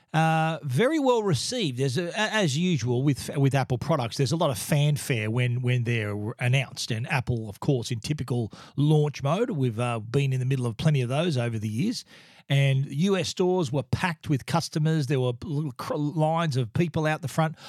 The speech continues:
I don't think lines of people out the front to buy it, but at least to try it, because they did have some demo areas inside, and customers were able to come in and have a, I think, like a fifteen minute demo. So there were lines out the door for people just to try the thing.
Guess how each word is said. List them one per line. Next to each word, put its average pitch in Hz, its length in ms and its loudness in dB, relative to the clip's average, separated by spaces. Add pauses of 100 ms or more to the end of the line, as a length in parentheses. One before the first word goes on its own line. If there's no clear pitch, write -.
(120)
I 147 80 2
don't 233 260 2
think 311 140 -2
lines 240 320 0
of 175 100 -4
people 190 320 2
out 185 140 2
the 160 60 -6
front 170 240 2
to 147 60 0
buy 131 360 0
it, - 160 -10 (320)
but 170 140 2
at 175 100 -2
least 208 320 -2
to - 80 -6
try 202 440 -2
it, - 280 -10 (300)
because 151 240 4
they 160 100 2
did 180 160 0
have 175 180 4
some 160 140 2
demo 165 440 2
areas 127 600 0
inside, 156 840 0 (340)
and 139 180 2
customers 170 560 0
were 135 140 0
able 156 300 0
to 139 100 -2
come 160 320 0
in 151 300 4 (260)
and 139 160 2
have 135 220 4
a, 139 200 0
I 131 120 0
think, 143 160 0
like 123 240 0
a 123 40 0
fifteen 147 400 0
minute 123 280 0
demo. 127 340 -2
So 131 160 -4
there 127 100 -2
were 123 60 -2
lines 147 460 0
out 131 100 -2
the 113 80 -6
door 123 480 0 (300)
for 135 100 4
people 147 280 2
just 123 200 -2
to - 60 -14
try 156 420 -2
the 117 80 -4
thing. - 220 -14